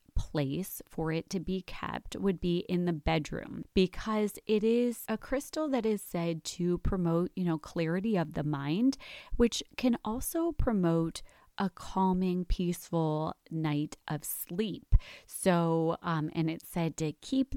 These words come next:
any of those nightmares away and give you a peace of mind so that you have a nice, calming sleep. So consider adding in a high energy crystal like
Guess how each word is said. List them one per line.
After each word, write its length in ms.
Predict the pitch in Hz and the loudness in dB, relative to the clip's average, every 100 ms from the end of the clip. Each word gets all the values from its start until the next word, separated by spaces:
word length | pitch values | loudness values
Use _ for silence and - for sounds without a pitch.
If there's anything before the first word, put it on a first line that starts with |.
| - | 0
any 260 | 208 202 190 | 4 4 4
of 140 | 165 | 2
those 420 | 160 165 160 147 - - - | 2 4 2 0 -6 -16 -4
nightmares 840 | 170 170 185 208 - 196 175 180 175 | 2 4 4 2 2 2 4 2 2
away 600 | 165 165 165 160 156 160 - | 2 4 4 4 4 2 0
and 440 | 156 147 147 147 - - - | -2 0 0 -2 -6 -20 -2
give 220 | 180 170 | 2 2
you 240 | 165 165 156 - | 2 0 0 -6
a 220 | 160 156 - _ _ | -6 -6 -10 _ _
peace 300 | - 277 269 | 2 2 4
of 160 | 214 - | 2 2
mind 500 | 180 165 165 165 160 | 4 4 6 4 2
so 140 | - 160 | 0 0
that 160 | 156 | 0
you 160 | - 160 | 0 -2
have 200 | 160 160 | -2 -2
a 40 | |
nice, 400 | 156 160 160 165 | 0 0 0 -2
calming 640 | - - 156 147 147 143 143 | -8 -4 0 2 2 2 -2
sleep. 540 | - - 156 143 - - - - - | -6 -6 -4 -4 -8 -14 -16 -18 -20
So 600 | - - 285 165 147 202 - - | -20 2 6 6 2 -2 -4 -8
consider 600 | 214 202 - 226 240 247 | -2 -2 -2 -2 0 -2
adding 400 | - 156 170 190 | -2 -2 2 0
in 300 | - 151 160 | 0 0 0
a 80 | 175 | 0
high 540 | - - - 156 175 - | -4 -10 -6 -4 -2 -2
energy 540 | 180 175 175 160 - - | -2 0 0 -2 -6 -6
crystal 760 | - 165 156 - 208 262 294 - | -8 -6 -6 -2 0 2 0 -2
like 380 | 170 160 151 | -2 -2 -4